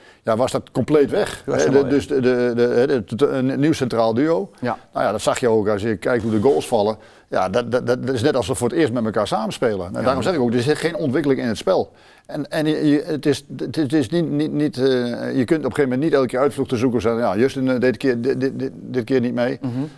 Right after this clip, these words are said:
Speaker 1: Hè, dat, dat telt niet in voetbal. En in voetbal telt, eh, de resultaat.
Speaker 3: Op
Speaker 1: En,
Speaker 3: dat
Speaker 1: en,
Speaker 3: moment
Speaker 1: en van
Speaker 3: inderdaad.
Speaker 1: Fortuna uit, dan mag je niet met vier nul verliezen. En
Speaker 2: Nee,
Speaker 1: zeker
Speaker 2: nee,
Speaker 1: niet
Speaker 2: joh.
Speaker 1: al na, na, na vijfendertig minuten met vier nul achter staan.
Speaker 3: Nee, dat zeker niet. Nou, eh,
Speaker 2: Kijk, en de
Speaker 3: tegen
Speaker 2: aankopen zijn natuurlijk ook niet gelukkig geweest, hè?
Speaker 3: Nee.
Speaker 2: Le Bombe,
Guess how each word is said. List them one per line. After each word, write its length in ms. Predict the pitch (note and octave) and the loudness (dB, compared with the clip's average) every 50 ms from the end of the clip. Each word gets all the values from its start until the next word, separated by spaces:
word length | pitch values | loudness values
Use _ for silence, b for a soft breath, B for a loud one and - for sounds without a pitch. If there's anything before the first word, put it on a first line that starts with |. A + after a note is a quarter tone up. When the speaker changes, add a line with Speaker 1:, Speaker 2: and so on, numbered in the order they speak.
| B B - | B B -4
Speaker 1:
Hè, 120 | - D3 | -2 0
dat, 140 | D3+ C3+ G2+ - | 0 0 -2 0
dat 200 | A2+ B2+ A2+ - | -2 -2 0 2
telt 180 | E3 F#3+ G3 | 2 0 0
niet 140 | D#3 C#3+ A#2 | 0 0 0
in 100 | A#2+ G#2+ | 0 0
voetbal. 420 | D#2 A#2 A2 G2 A#2 D3+ E3 D#3+ | 0 0 2 2 2 2 0 -2
En 100 | C#3 A#2+ | -4 -4
in 160 | A#2 - B2+ - | -4 -4 -4 -2
voetbal 260 | D3+ F3 C#3 A#2+ A2+ | 0 2 2 2 2
telt, 340 | - D#3 C#3+ C3+ - - - | 4 2 2 2 0 -4 -8
eh, 60 | A2+ | -6
de 800 | A#2+ A#2 A2+ A2+ A2+ A2+ A2+ A2 A2 A#2+ A#2 A2 G#2+ G#2 A2+ A#2 A2 | -4 -2 0 0 0 0 -2 -2 -4 -6 -8 -8 -10 -10 -8 -4 -2
resultaat. 640 | B2 A#2 - - G#2+ - E3 F3 F#3 D#3 - - - | 0 2 2 0 0 -2 -2 0 0 -2 -6 -10 -12
Speaker 3:
Op 80 | - G#2+ | -8 -4
Speaker 1:
En, 60 | C3 | -4
Speaker 3:
dat 80 | B2 - | -2 0
Speaker 1:
en, 80 | - | 0
Speaker 3:
moment 200 | C3+ B2+ B2 A#2+ | 0 2 2 0
Speaker 1:
en 60 | A2+ | 0
van 100 | A2 C3 | 0 0
Speaker 3:
inderdaad. 20 | A2+ A2 B2+ - | 0 0 0 0
Speaker 1:
Fortuna 240 | F#3+ E3+ C#3+ B2+ B2+ | 2 2 2 2 2
uit, 320 | - D#3+ D#3 C#3+ - - - | 2 2 2 2 0 -4 -8
dan 120 | - A#2+ G#2 | -6 -6 -4
mag 140 | G#2 - - | -4 -4 -2
je 100 | C3 B2+ | 0 0
niet 120 | B2+ C3+ | 0 0
met 120 | A2+ A2 | -2 -4
vier 160 | - - A2+ G#2 | -4 -4 -2 -2
nul 120 | G#2+ G2 | -2 -2
verliezen. 280 | E2 C3 D3+ D3+ B2+ A#2 | -2 -2 0 0 0 0
En 60 | A2 | 2
Speaker 2:
Nee, 80 | A2 | 2
Speaker 1:
zeker 140 | B2+ B2 G#2+ | 2 2 4
Speaker 2:
nee, 100 | A2+ A2+ | 4 2
Speaker 1:
niet 80 | A2 - | 4 2
Speaker 2:
joh. 60 | A#2+ | 2
Speaker 1:
al 60 | A#2+ A#2 | 0 2
na, 160 | A#2+ A#2+ A#2+ | 2 0 0
na, 240 | A#2 C3 B2 A#2 A#2+ | 0 0 0 0 0
na 160 | B2 B2 A2+ | 0 -2 0
vijfendertig 380 | B2 C#3 C3 A#2+ B2 C3 A#2+ | 0 0 0 0 -2 -2 -2
minuten 180 | B2 C3+ B2+ B2+ | -2 -2 -2 -2
met 80 | B2+ A2 | -2 0
vier 120 | A2+ C#3+ | 0 0
nul 80 | C3 C#3+ | 0 0
achter 160 | E3+ D#3 - | -2 -4 -6
staan. 140 | - - G#2 | -6 -2 0
Speaker 3:
Nee, 120 | C3 C3 | 0 2
dat 180 | A#2+ C3+ B2+ - | 2 0 0 0
zeker 260 | - D3+ D3+ C3 B2+ | 0 0 0 0 -2
niet. 260 | A2+ G#2+ G2+ - - | -6 -6 -6 -8 -6
Nou, 300 | - C3+ C#3+ D#3 E3 F3 | 0 0 2 2 2 2
eh, 200 | F#3+ E3 E3 E3 | 4 4 4 6
Speaker 2:
Kijk, 140 | D#3+ D#3+ - | 4 4 2
en 100 | C#3 C3 | 2 0
de 60 | C3+ | 2
Speaker 3:
tegen 160 | C3 F#3+ F3+ D#3+ | 2 2 2 2
Speaker 2:
aankopen 380 | D3+ - - C#3 B2+ G#2+ A2 G2+ | 0 0 2 0 0 0 -2 0
zijn 120 | A2+ B2 | 0 0
natuurlijk 280 | A2+ G#2 A2 G#2+ A#2 C3 | -2 -2 -2 -2 0 0
ook 60 | A2 | 0
niet 120 | A2 F#2 | -2 -2
gelukkig 300 | - A2 G#2 G2 F#2+ F#2 | 0 0 0 0 0 -2
geweest, 280 | - G2+ G2 F#2+ F2+ - | 0 2 2 2 0 0
hè? 60 | B2 | 0
Speaker 3:
Nee. 140 | C#3+ C3+ A2 | -2 0 0
Speaker 2:
Le 140 | G2 A2 G#2 | 2 0 0
Bombe, 360 | G2 A2 A#2+ A#2+ A2+ A2+ A2 | 2 0 -2 0 -2 -2 -2